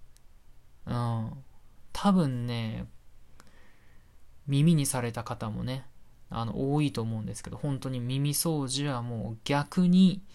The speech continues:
してたら危ないよと。もうしなくても、あの、勝手に出てくるからっていうのが本当に一時期ね、めちゃくちゃ言われてたんですよ。で、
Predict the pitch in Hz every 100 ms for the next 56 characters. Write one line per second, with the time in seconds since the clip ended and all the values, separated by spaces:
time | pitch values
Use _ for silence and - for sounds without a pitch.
0 | - - - - - - - 175 165 139
1 | 110 120 127 135 135 113 110 117 - -
2 | - - - - - - - - 127 -
3 | 170 170 - - 139 165 160 143 139 123
4 | 117 - - - 143 135 127 147 131 135
5 | 123 107 113 - - - - - - -
6 | - - - - 156 151 151 123 117 107
7 | - 202 196 196 190 180 170 151 - -
8 | - 165 - 165 123 - 113 110 117 120
9 | 123 - 131 123 127 127 127 123 - -
10 | - - 139 123 110 123 110 - - -
11 | - - - - - - - - - 143
12 | 139 190 180